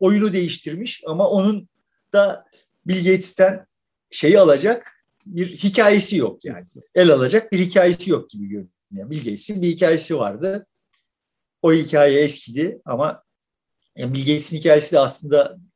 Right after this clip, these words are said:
daha öncesinden alınmış hikayenin revizyonuydu. Sonuçta bir software fabrikası kurmuştu. Yani fabrikaydı kurduğu şey ama bu yeni şartları yaratıyor olan oyuncular, aktörler bu şartların hikayesini yazabilmiş değiller.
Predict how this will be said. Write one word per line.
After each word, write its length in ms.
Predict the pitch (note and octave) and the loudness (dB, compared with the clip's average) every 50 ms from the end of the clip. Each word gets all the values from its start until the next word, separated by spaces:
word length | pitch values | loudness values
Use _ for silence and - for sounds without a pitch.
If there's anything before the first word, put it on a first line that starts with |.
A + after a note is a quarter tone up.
| _ D#3 | _ -12
daha 200 | D3 C#3+ C#3 D3 | -8 -4 -4 -4
öncesinden 920 | D#3 C#3+ D3 C#3 - - - _ _ - - - C#3 C#3+ D3 C#3+ D3 - _ _ _ _ _ _ _ | -4 -4 -6 -8 -8 -10 -14 _ _ -12 -12 -6 -2 0 0 0 0 -6 _ _ _ _ _ _ _
alınmış 460 | - D#3+ D3 D3+ D3 C#3+ C3 - - - | -4 -2 -2 -2 -4 -8 -8 -10 -8 -2
hikayenin 360 | - C#3 C3+ C3 C3 C3+ B2+ | 2 2 2 2 0 -2 -4
revizyonuydu. 800 | C#3 C3+ C3+ C3+ C3+ D#3 D#3+ D3+ C3+ A#2 G#2 C3 C#3+ E3 E3+ D#3+ _ | -4 -4 -4 -6 -2 -2 -2 -2 -2 -6 -6 -6 -8 -8 -10 -12 _
Sonuçta 540 | - - C3+ B2+ B2+ - - - C#3 B2+ | -20 -14 -12 -10 -10 -10 -8 -8 -8 -8
bir 220 | B2+ A#2+ - - _ _ _ _ _ _ _ _ _ _ | -8 -10 -12 -14 _ _ _ _ _ _ _ _ _ _
software 480 | - - F3 D#3 D#3 - - D3 E3+ D#3+ | -4 0 2 2 2 2 0 0 0 2
fabrikası 680 | - D3 D3 D3 D3 - - - D3+ B2+ - - A#2 _ | 4 4 4 4 4 2 0 0 -2 -6 -6 -8 -14 _
kurmuştu. 440 | - G#2 G#2 G2+ - - - A2+ | -18 -16 -16 -14 -16 -14 -8 -6
Yani 120 | G2+ G2 G2 | -6 -4 -2
fabrikaydı 680 | - C3+ C#3 C3+ E3 G3+ - - C3 A2+ G2+ G2 G2+ | 2 2 2 2 2 -2 0 2 0 0 0 -2 -10
kurduğu 360 | _ - A2+ G#2 G#2 A2+ A2 - | _ -18 -20 -18 -16 -16 -16 -14
şey 300 | - - G3 A#3+ A#3 _ _ _ | -10 -8 -8 -8 -10 _ _ _
ama 400 | - F3 D#3 E3 F#3 G3+ - - _ _ _ _ _ _ _ _ _ _ _ _ _ _ - | -8 -6 -4 -4 -4 -6 -6 -10 _ _ _ _ _ _ _ _ _ _ _ _ _ _ -6
bu 80 | F3 A3 G#3 - | -4 -4 -4 -2
yeni 200 | - F3 G#3 A3+ | 0 0 0 2
şartları 400 | - A3 F3+ - - F#3+ E3 D#3+ | 2 2 2 2 2 2 2 4
yaratıyor 400 | E3+ F3+ F3+ F#3 F#3+ G#3+ G#3+ F#3+ | 6 6 6 4 4 4 2 4
olan 320 | F3 D#3+ D3 D3 - - - | 4 4 4 2 0 -2 -2
oyuncular, 520 | - D#3 E3 D#3+ C#3 B2+ C3+ D#3+ F3 - | 0 0 0 0 -2 -4 -2 0 0 2
aktörler 720 | D3 D3+ D3+ - - C#3 B2+ B2+ D#3 G3+ - - _ _ _ _ _ _ _ _ _ _ _ _ _ _ - | 2 0 -2 -4 -8 -10 -8 -4 -4 -4 -4 -6 _ _ _ _ _ _ _ _ _ _ _ _ _ _ -12
bu 60 | B3+ | -10
şartların 480 | A3 - - B2+ - - - E3 E3+ G#3 | -6 -4 -4 -4 -4 -6 -10 -8 -8 -8
hikayesini 520 | G3+ F#3+ E3 C3+ A#2+ B2 B2+ - A3 A3+ | -8 -6 -2 -2 -2 -2 -2 -6 -6 -2
yazabilmiş 600 | A3 F#3+ F3 F#3+ F3+ C#3 B2+ F#3 A3 - - - | -2 0 0 0 -2 -2 -4 -6 -10 -10 -10 -8
değiller. 760 | G#3 F3+ F3+ F3+ F3+ _ - B2 G2+ F#2+ E3 F#3 G3+ - - | -8 -8 -8 -10 -14 _ -14 -12 -10 -6 -4 -4 -4 -4 -6